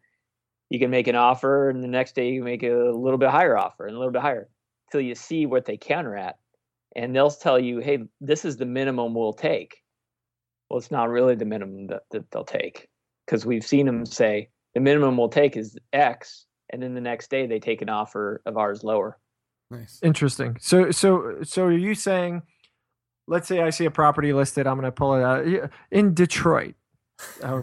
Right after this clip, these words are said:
Speaker 2: <laughs>
Speaker 3: you know, it's, we like
Speaker 1: I wouldn't
Speaker 3: Detroit.
Speaker 1: bid there.
Speaker 3: I'll,
Speaker 1: Yeah.
Speaker 3: well, many people wouldn't, but, you know, Detroit.
Speaker 1: Yeah.
Speaker 3: So say it's ten thousand bu-, bucks.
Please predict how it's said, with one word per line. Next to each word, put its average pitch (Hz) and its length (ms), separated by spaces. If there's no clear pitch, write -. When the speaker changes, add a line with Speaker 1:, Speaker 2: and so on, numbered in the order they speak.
Speaker 2:
<laughs> 120 120
Speaker 3:
you 170 60
know, 147 220
it's, - 200
we 165 200
like 165 120
Speaker 1:
I 131 40
wouldn't 131 180
Speaker 3:
Detroit. 139 180
Speaker 1:
bid 117 60
there. 107 260
Speaker 3:
I'll, 151 360
Speaker 1:
Yeah. 208 80
Speaker 3:
well, 175 260
many 175 260
people 151 300
wouldn't, 131 200
but, 320 120
you 294 140
know, 151 120
Detroit. 147 420
Speaker 1:
Yeah. 127 180
Speaker 3:
So 170 320
say 226 200
it's 190 140
ten 202 220
thousand 175 380
bu-, 156 120
bucks. 147 500